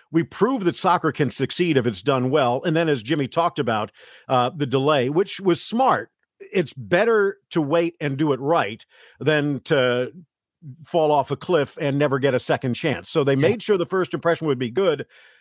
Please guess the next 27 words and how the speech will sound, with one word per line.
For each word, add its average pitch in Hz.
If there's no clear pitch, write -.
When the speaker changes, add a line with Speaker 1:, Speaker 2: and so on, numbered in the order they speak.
Speaker 1:
But 160
in 165
answer 185
to 170
your 143
question, 165
yeah, 165
being 151
there 143
at 127
Spartan 151
Stadium 151
in 117
San 147
Jose, 127
watching 127
the 123
Earthquakes 143
take 139
on 131
D 139
C 135
United, 120
the 147
Clash, 165
excuse 156
me, 104